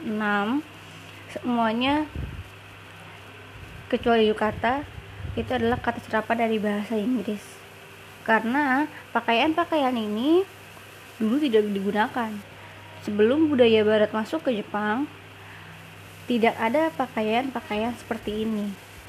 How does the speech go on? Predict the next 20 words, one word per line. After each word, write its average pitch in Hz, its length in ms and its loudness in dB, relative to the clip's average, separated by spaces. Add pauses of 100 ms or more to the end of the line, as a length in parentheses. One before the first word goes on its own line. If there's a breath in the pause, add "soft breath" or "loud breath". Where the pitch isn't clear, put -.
(640)
Ya, 196 240 -2 (320)
pakaian 208 480 0
yukata 202 480 -4 (240)
tradisional, 214 800 0 (480)
yukata 214 640 0
dan 226 160 0
kimono 220 720 -2 (720)
tidak 208 240 4
ada 202 80 8
lagi, 247 400 6 (640)
ya. 226 320 -2 (920)
Jadi, 226 380 4 (520 loud breath)
yang 233 220 4
ada 220 500 4 (880)
di 240 320 2
slide 226 440 2
yang 220 260 0 (640)
kosakata 220 420 -2
pertama 220 400 0
ini, 247 320 2